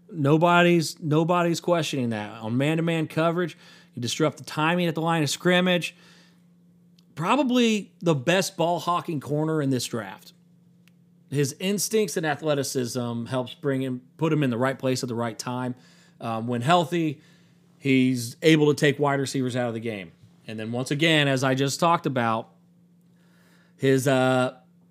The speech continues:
his ability to have his best production is probably gonna be the first few years in his career, even more so than, uh, Sauce Gardner, 'cause I think, like I said, Sauce might have a little bit more with that zone coverage, but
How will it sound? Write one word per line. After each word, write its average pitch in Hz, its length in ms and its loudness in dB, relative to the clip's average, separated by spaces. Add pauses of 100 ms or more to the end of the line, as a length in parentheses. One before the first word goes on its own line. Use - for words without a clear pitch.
(880)
his 170 240 2
ability 196 480 6
to 190 540 4
have 180 300 0
his 185 140 2
best 170 340 0
production 196 560 0
is 165 120 -2
probably 185 340 0
gonna 185 220 0
be 180 160 0
the 160 100 -2
first 175 300 -4
few 190 160 -4
years 170 260 0
in 160 60 -2
his 151 120 -4
career, 160 460 -4 (180)
even 196 280 -2
more 202 240 -2
so 139 420 0 (260)
than, 143 380 0
uh, 127 300 -4
Sauce 151 320 -2
Gardner, 147 400 -2
'cause 123 120 -8
I 123 60 -4
think, 127 240 -6
like 135 160 -6
I 135 60 -4
said, 123 400 -8
Sauce 151 320 -4
might 143 160 -4
have 143 140 -2
a - 20 -4
little 143 180 0
bit 143 140 0
more 135 320 0 (260)
with 143 160 -2
that 123 220 -2
zone 135 260 0
coverage, 123 480 -4
but 117 180 -6